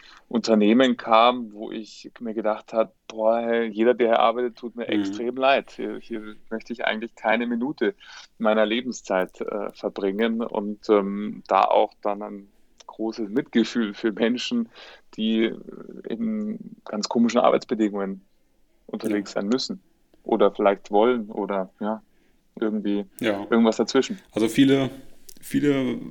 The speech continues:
Speaker 2: Momente, viele Erfahrungen, die du da mitge-, mitgenommen hast. Ähm, vielleicht noch die Frage, wie kann man sich denn jetzt auch für die Zuhörer vielleicht, wie kann man sich denn jetzt so,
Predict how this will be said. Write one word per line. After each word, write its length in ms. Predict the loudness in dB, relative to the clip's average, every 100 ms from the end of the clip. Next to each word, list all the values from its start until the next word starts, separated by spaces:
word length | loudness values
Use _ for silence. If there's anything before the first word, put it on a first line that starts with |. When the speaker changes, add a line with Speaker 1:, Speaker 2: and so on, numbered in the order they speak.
| -10
Speaker 2:
Momente, 540 | 0 4 4 4 2 0
viele 180 | 0
Erfahrungen, 580 | 0 0 0 0 0 0
die 100 | 0
du 80 | 2
da 80 | 4
mitge-, 420 | 2 2 2 2 0
mitgenommen 480 | 0 2 4 4
hast. 320 | 4 2 -2 -10 -16 -16 -16 -8 0
Ähm, 500 | 4 6 4 0 -14 -18
vielleicht 420 | -12 -2 -2 0
noch 200 | -2 -2 -8
die 200 | -12 -8
Frage, 500 | 0 2 2 0 -6
wie 60 |
kann 160 | 0 2
man 80 | 4
sich 100 | 2
denn 160 | 4
jetzt 220 | 2 2 -2
auch 100 | -4
für 120 | -4
die 60 |
Zuhörer 300 | 0 0 0
vielleicht, 280 | -2 -2 0
wie 60 | 0
kann 120 | 0
man 80 | -2
sich 120 | -2
denn 160 | 2 4
jetzt 220 | 6 4
so, 540 | 6 6 4 2 -8